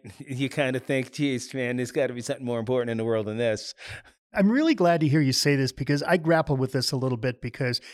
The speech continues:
Speaker 2: I've spent m-, much of my life in photography, not at the same level that you have. It was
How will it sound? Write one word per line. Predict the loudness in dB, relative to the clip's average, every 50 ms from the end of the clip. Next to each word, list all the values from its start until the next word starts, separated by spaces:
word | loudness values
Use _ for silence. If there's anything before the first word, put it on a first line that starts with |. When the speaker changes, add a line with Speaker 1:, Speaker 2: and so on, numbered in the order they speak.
| -20 -12 -4 0
Speaker 2:
I've | 2 2 2 0 -4 -8
spent | -8 -4 0 0 0 0 0
m-, | 0 0 0 -2 -6 _ _ -6
much | -2 2 2 2 0 0
of | -2 -2
my | -2 -2
life | 0 0 -2 -2 -2 -2
in | -6 -6
photography, | -4 -6 -8 -2 0 0 0 0 0 0 0
not | 2 2 2 0 0 0 0
at | -2 -2
the | -2 -4
same | -4 -2 -2 -2 -2 -2
level | -2 -2 -2 -2 -4 -4
that | -4 -6 -8 -8
you | -6 -4 -4 -4
have. | -4 -4 -6 -6 -6 -6 -6
It | -6 -6
was | -6 -6 -6 -8